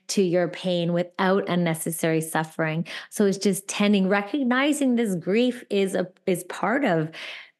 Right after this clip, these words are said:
the process when we love someone with an addiction. It's going to be very common for you to feel and experience this emotion of grief. It's okay that you're not okay. And so we, we can't move grief.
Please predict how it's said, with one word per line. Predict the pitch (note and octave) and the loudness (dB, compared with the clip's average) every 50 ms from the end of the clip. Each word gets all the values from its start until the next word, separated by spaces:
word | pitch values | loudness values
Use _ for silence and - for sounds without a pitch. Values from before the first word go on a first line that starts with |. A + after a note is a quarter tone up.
| _ - | _ -4
the | F#3+ F#3 E3+ F3 G3 | -2 0 2 4 2
process | F#3 - - - G3+ G3+ G#3+ G#3+ - A3+ G#3 G#3 G3 - - | 2 2 0 2 2 2 2 2 2 2 2 2 0 0 0
when | G3+ F#3+ F#3+ | 0 2 2
we | G3 F#3 | 2 2
love | F3 F3 F3 G3 G3+ F#3+ | 2 2 2 0 0 -2
someone | - G#3+ G3+ G3 | 0 0 2 2
with | G3 F#3+ G3+ | 2 0 0
an | F#3 | 0
addiction. | F#3+ F3+ E3 G3 G3+ G3 - - E3 | 0 0 0 -2 -4 -4 -4 -2 -2
It's | D#3+ F3 E3 - | -2 -2 -4 -2
going | - F3+ F3+ F#3 F#3+ G3 | -2 0 2 2 2 2
to | F#3+ - | 0 0
be | F#3 F#3+ F#3+ | 0 0 0
very | E3+ D#3+ E3 E3 E3 F3 F3+ F#3 | 0 2 2 2 4 4 2 2
common | F3+ - - F#3 F3+ F3+ F3+ F3 E3+ E3+ | 0 -2 -2 0 2 2 2 2 2 0
for | D#3+ - F3 | -2 0 0
you | E3 D#3+ E3 E3+ E3 E3 E3 D#3+ D#3+ E3 - - - _ - | 0 2 2 2 2 2 2 0 -2 -4 -10 -18 -20 _ -12
to | - - - F#3 E3+ E3+ E3 E3 E3 E3+ - - - - | -8 -4 -2 0 0 2 2 2 0 -2 -4 -6 -10 -16
feel | - - - - - G3+ F#3+ F#3+ F#3 | -20 -20 -6 0 2 2 4 4 2
and | F3 E3+ E3+ | 2 0 0
experience | E3 D#3+ - - - - F3 E3+ E3 D#3+ D#3+ D#3+ E3 D#3+ - | -2 -2 -4 -6 -4 -2 0 0 0 0 -2 -2 -4 -6 -4
this | E3+ E3 D#3+ - E3 | -4 -4 -2 0 0
emotion | E3+ D#3+ D#3+ D#3 D#3 - - D#3+ D#3+ | 0 0 0 0 -2 -2 -2 -2 -2
of | D#3 D#3 | -2 -4
grief. | - - D#3 D#3 D#3+ D#3+ F#3+ | -4 -4 -4 -2 -2 -2 -4
It's | F#3+ - - | -4 -2 -2
okay | E3+ E3 - - - F#3 E3+ F3+ | -4 -4 -4 -6 -2 0 2 2
that | F3 F3+ E3+ - - | 2 2 0 -2 -2
you're | D#3+ D#3 | -2 0
not | D#3+ D#3 D3 D3 D3+ | 0 0 -2 -2 -2
okay. | D3+ D3+ D3+ - - E3+ E3 D#3+ D3 C#3+ D3 - - - - - - - _ _ - | -4 -6 -6 -6 -4 -2 -2 0 -2 -2 -6 -8 -12 -14 -18 -18 -18 -20 _ _ -2
And | F#3+ F#3 F#3+ F#3 F#3 F3+ | 0 2 2 2 2 0
so | - - G3+ F#3 F3+ F3+ F3 F3+ - _ _ _ - | 0 2 2 2 2 2 0 -2 -6 _ _ _ -4
we, | G#3+ G3 G#3 G3+ G3+ - | -2 0 0 0 0 0
we | F#3+ F#3+ F3 | 2 2 2
can't | - - - - G#3 G#3 G#3+ A3+ - - | 0 -4 -4 0 2 2 2 2 2 2
move | A3 A3 A3 G#3 F#3 E3 D#3+ | 2 4 4 4 2 0 -2
grief. | - F3+ E3+ F3 F#3 F3+ F3 - - - - | 0 2 2 4 4 2 2 0 -4 -12 -20